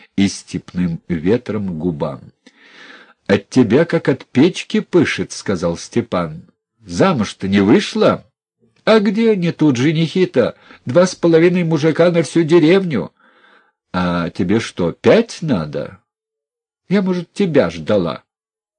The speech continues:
Нюра засмеялась. "Пошла к дьяволу, Нюрка!" — возревновала мать.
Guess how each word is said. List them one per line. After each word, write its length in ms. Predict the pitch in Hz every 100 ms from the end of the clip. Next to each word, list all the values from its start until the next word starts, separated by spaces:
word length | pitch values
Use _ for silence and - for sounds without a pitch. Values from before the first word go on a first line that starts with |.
| _ -
Нюра 500 | 90 120 165 156 -
засмеялась. 1120 | - 85 110 - 113 107 80 57 50 - - _ _ - - - _
"Пошла 360 | - 110 160 208
к 100 | 170
дьяволу, 500 | 123 139 143 135 139
Нюрка!" — 640 | 135 131 123 127 127 113 _ _ _ _ _ _ _
возревновала 800 | 107 104 107 104 110 107 104 104
мать. 460 | 98 95 - -